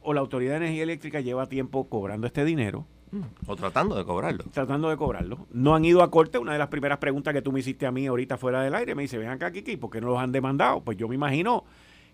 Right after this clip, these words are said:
Speaker 1: que es que la autori-, digo, no sé, aquí tú me podrías explicar en esto, pero ahora pensando yo más profundamente la,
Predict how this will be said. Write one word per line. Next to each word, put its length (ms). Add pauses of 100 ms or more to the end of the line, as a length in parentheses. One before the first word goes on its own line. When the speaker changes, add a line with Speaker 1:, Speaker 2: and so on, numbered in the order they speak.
Speaker 1:
que 180
es 60
que 300
la 140
autori-, 400
digo, 240
no 140
sé, 120
aquí 220
tú 80
me 100
podrías 280
explicar 360
en 120
esto, 180
pero 140
ahora 240
pensando 440
yo 320
más 280 (120)
profundamente 920 (760)
la, 680